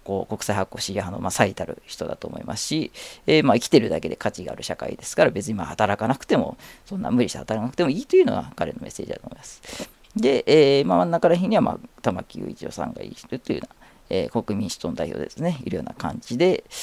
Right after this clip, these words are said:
で、まあ、今回の総裁候補に関しては、まあ、岸田さんが、まあ、若干やっぱ玉木さん寄りに近い感じで、まあ、もともとは、まあ、スンナ派の方だったんだと思うんですが、まあ、比較的ですね、まあ、今は、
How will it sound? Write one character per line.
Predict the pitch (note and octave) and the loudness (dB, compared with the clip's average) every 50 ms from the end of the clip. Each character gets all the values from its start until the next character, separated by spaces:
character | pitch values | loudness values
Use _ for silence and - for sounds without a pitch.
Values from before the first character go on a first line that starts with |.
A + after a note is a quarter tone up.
| - - - - - - | -12 -12 -12 -12 -6 -2
で、 | - | 0
ま | D#4+ G#3 | 2 2
あ、 | |
今 | - - - E4+ F#4 E4 C#4+ | 2 4 2 2 2 0 -4
回 | - _ - - B2 A#2 A#2 | -6 _ 4 4 6 6 4
の | G#2+ G#2+ | 2 0
総 | - - C3 B2+ B2+ | -2 0 0 0 0
裁 | - - B2 A#2 A#2+ | 0 2 2 2 2
候 | - - - B2+ A#2+ | 2 2 2 2 2
補 | - F#2+ | 2 0
に | E2 D#2+ | -4 -4
関 | - - G#2 G#2 G2+ | -4 -4 -4 -4 -4
し | - - | -6 -4
て | - C#3 | 0 2
は、 | D#3 - - | 4 4 4
ま | - | 4
あ、 | - - | 0 -8
岸 | - - - - D4 | -10 -12 -12 -6 -2
田 | - B3+ A#3 | 0 0 2
さ | - A#3 A3 | 2 2 2
ん | A3+ | 4
が、 | A3+ G3+ | 4 4
ま | D3 | 4
あ、 | |
若 | A#2 - D3 - | 4 2 2 4
干 | - | 4
や | F3 C#3+ | 4 4
っ | |
ぱ | B2+ - | 2 -2
玉 | - - - D3+ C#3 D3 D3 C#3 | -4 -4 -2 -2 0 0 0 -2
木 | - - - - | -4 -10 -14 -6
さ | - - C#3 | -2 0 0
ん | B2+ C3+ | 2 2
寄 | B2 C3 B2+ | 0 0 0
り | B2+ A#2+ | 0 2
に | A#2+ A#2+ | 0 0
近 | - - - - - - - C3+ | 0 -2 -8 -10 -2 2 4 4
い | C3 B2 G#2+ | 4 4 0
感 | - - G2 G2 G#2 - | -2 -4 -2 -2 -2 -2
じ | - A2+ A#2+ | -2 -2 2
で、 | A#2 D#3 E3 D3+ - - - - - - - - | 4 4 4 4 2 -2 -8 -16 -16 -16 -8 0
ま | - A3+ | 4 4
あ、 | E3+ | 4
も | C#3 F3 G#3 | 4 4 0
と | - - F#4+ | 0 0 2
も | G#4 G4+ F4+ | 2 2 4
と | F#4 | 4
は、 | E3+ | 6
ま | C3+ B2 | 6 6
あ、 | B2 | 4
ス | - - - C#3+ C3+ | 2 0 -6 -4 -2
ン | C3+ C3+ C#3 C3 | 0 2 2 2
ナ | B2+ | 2
派 | C3 C#3 B2 | 4 4 4
の | B2+ B2+ | 4 4
方 | B2+ - C#3+ B2 - | 4 4 2 2 2
だ | - C#2+ | 0 -4
っ | - - _ _ - | -6 -8 _ _ -6
た | G#2 | -6
ん | - G2 - | -4 -4 -6
だ | - G#2 G#2 | -4 -6 -4
と | - G2 | -4 -4
思 | G#2 A2+ C#3 D3+ | -2 -2 0 0
う | B2+ | 0
ん | A#2 | -2
で | - - | -4 -6
す | - - - A2+ | -10 -8 -2 0
が、 | D#3+ F#3+ - - - - - - - - - _ - | 2 2 2 0 -6 -10 -16 -18 -18 -20 -14 _ -2
ま | - | -2
あ、 | |
比 | - - - - | -2 -2 -4 -6
較 | - E4 - - - | -6 -6 -6 -6 -4
的 | - D4 C4 D#4 D4 G3+ | -2 -2 0 0 2 2
で | C3 | 0
す | A#2 - - | 0 2 4
ね、 | A#2+ C3 B2+ B2+ - - | 6 6 6 6 4 0
ま | - F#2 | -4 -4
あ、 | |
今 | F2+ C#3 D#3 C3+ B2+ | -4 -2 -2 -2 -2
は、 | - - - - - | -2 -4 -6 -6 -8